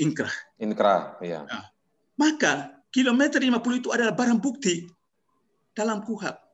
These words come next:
Speaker 1: karena terjadi situ. Kenapa itu dihabiskan? Kemudian, kemudian saksi-saksi di situ diambil H P-nya, disuruh hapus dan seterusnya seperti itu.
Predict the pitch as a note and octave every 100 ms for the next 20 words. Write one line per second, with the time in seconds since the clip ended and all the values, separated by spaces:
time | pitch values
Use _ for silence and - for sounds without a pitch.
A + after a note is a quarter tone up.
0 | _ - A#3 A3 G#3 G#3+ F3+ G3 C#3+ C3
1 | - - - G3+ C4 B3+ C4 B3 A3+ E3+
2 | G3 G3+ F#3 - F3+ A#2 - _ _ _
3 | _ _ _ G3 G3+ A3+ A3 G3 F#3+ A3
4 | - A3 A3 A#3 G#3 G3+ G#3 F#3 A3 A3+
5 | A#3 A3+ - _ _ E3 - G3+ G3 F3+
6 | F#3 G#3+ G#3 E3 G3+ E3 G3 G3+ F#3+ F3+
7 | D#3+ F3 F#3+ F3 F3 F3 E3 D#3 -